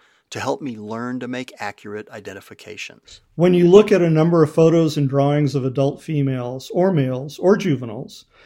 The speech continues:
Speaker 2: you'll see that there is a definite variation among different birds.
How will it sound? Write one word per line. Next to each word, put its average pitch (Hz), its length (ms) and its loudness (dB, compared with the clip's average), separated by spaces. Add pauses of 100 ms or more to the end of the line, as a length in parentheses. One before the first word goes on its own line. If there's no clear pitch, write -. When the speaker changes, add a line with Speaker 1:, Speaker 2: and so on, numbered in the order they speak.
(180)
Speaker 2:
you'll 165 180 4
see 185 220 -2
that 170 200 0
there 156 160 6
is 143 120 2
a 143 60 0
definite 165 480 -2
variation 143 720 2
among 131 300 -2
different 131 400 -6
birds. 120 580 -16